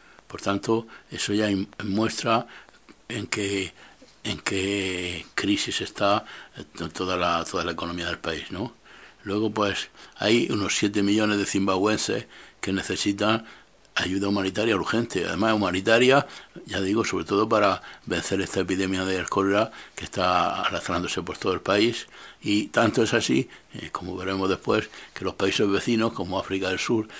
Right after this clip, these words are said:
y Mozambique, están mandando, eh, material sanitario, están mandando, eh, eh, equipos potabilizadores de agua, quiero decir,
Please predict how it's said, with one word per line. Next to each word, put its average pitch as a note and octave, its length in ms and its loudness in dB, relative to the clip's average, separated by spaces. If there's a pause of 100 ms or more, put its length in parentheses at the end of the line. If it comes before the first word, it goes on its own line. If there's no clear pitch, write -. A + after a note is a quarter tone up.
(160)
y G#2+ 80 -10
Mozambique, F#2 640 -2 (220)
están G2 360 -2
mandando, G2 680 0 (320)
eh, F2+ 640 -4
material F2 400 -4
sanitario, F#2+ 600 0
están F2 200 -2
mandando, F2+ 540 -4 (260)
eh, F2 760 -4
eh, - 460 -12
equipos G2 380 0
potabilizadores F2+ 880 -2
de G2 100 2
agua, G#2+ 240 6
quiero G#2 160 4
decir, G#2 200 0